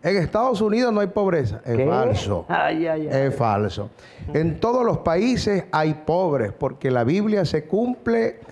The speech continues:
Speaker 1: y Dios no miente. Y si el Señor dijo que los pobres siempre iban a estar, es por algo. Y si el Señor recarga esta enseñanza de que los pobres iban a estar y nos manda a nosotros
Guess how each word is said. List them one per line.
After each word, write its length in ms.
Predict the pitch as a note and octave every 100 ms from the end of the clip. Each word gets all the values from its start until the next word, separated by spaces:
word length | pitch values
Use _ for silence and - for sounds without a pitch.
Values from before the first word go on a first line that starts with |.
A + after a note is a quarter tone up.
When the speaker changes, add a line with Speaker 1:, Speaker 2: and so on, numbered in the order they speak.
| -
Speaker 1:
y 100 | -
Dios 540 | C3 C3 D#3+ G3 - - -
no 180 | A#2+ C3+
miente. 560 | C3+ B2+ G#2 - F#2 - - - -
Y 60 |
si 140 | - C3
el 120 | B2
Señor 280 | C3+ D#3 F#3
dijo 280 | G#3 G3
que 100 | G3
los 140 | D#3+ B2
pobres 380 | F3+ F#3+ F#3 B2
siempre 360 | F3+ F#3 F3+
iban 180 | F#3 F#3
a 40 |
estar, 420 | D#3+ - F#3+ G#3+ - - - - C3+
es 100 | B2+
por 200 | F3 F#3+
algo. 340 | G3+ D3 A#2+
Y 60 | A#2
si 120 | C#3+
el 120 | B2+
Señor 340 | D3 D3 F#3+
recarga 540 | G3 F#3 G3+ G#3 G3 D3
esta 220 | A#2 F#3
enseñanza 1000 | F3 D3 D#3+ F3 G3 F#3 D3 C#3+ B2+ - -
de 100 | C3
que 100 | C#3
los 140 | B2
pobres 300 | - E3+ F#3+
iban 160 | F#3+ G3
a 60 |
estar 420 | E3 F3 E3+ F3 D#3
y 140 | E3+
nos 220 | E3 D#3
manda 480 | D3+ F#3+ B3 G3 E3
a 20 |
nosotros 580 | D3+ C#3+ F3+ F#3 F3+ C3